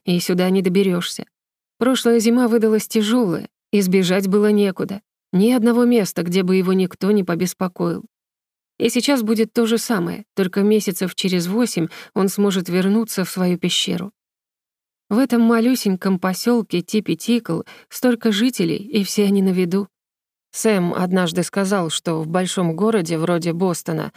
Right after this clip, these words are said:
можно пропасть. Там люди держатся подальше друг от друга. Его бы это устроило. Эммет расстегнул коричневую кожаную сумку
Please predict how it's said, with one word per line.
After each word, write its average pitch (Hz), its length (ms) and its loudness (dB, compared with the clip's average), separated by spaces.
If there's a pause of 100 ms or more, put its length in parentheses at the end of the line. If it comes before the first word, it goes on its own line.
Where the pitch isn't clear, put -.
(240)
можно 208 320 2
пропасть. 196 640 -4 (480)
Там 269 160 2
люди 247 340 4
держатся 220 460 0
подальше 233 460 0
друг 180 260 -2
от 190 80 0
друга. 196 380 -2 (500)
Его 190 340 0
бы 180 140 0
это 180 160 -2
устроило. 185 580 -6 (840)
Эммет 240 360 2
расстегнул 202 600 2
коричневую 185 680 0
кожаную 175 440 0
сумку 226 500 0